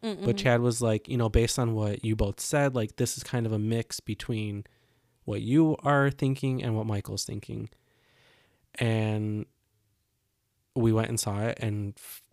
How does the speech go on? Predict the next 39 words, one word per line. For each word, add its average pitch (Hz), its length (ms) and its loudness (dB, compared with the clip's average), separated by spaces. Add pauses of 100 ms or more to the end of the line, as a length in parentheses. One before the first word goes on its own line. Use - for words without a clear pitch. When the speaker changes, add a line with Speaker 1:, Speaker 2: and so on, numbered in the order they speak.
(140)
Speaker 2:
the 107 80 0
price 117 560 -2
and 107 240 -4
wh-, - 180 -4
everything 120 300 2
we 117 100 0
got 104 260 -4
for 139 280 0
it - 80 -2
was, 110 200 0
like, 104 260 -2
amazing. 123 760 -2 (200)
And 104 340 -2
they 107 160 -4
had 123 200 0
an 131 80 4
open 127 260 2
bar, 123 440 0 (1000)
and 104 640 -2
we 107 80 0
were, 107 100 2
like, 98 240 -4 (320)
sold. 98 640 0
Like, 107 160 0 (140)
we 117 160 4
seen 127 320 0
it. 143 220 -2 (1160)
We 123 180 6
left 113 400 0
to 143 100 -2
go 127 160 2
get 123 180 -4
food, 104 440 -2
and, 107 160 -4
like, 101 260 -6
we're 107 220 -4 (220)
discussing 113 460 -2
it 113 140 -2
at 104 280 -4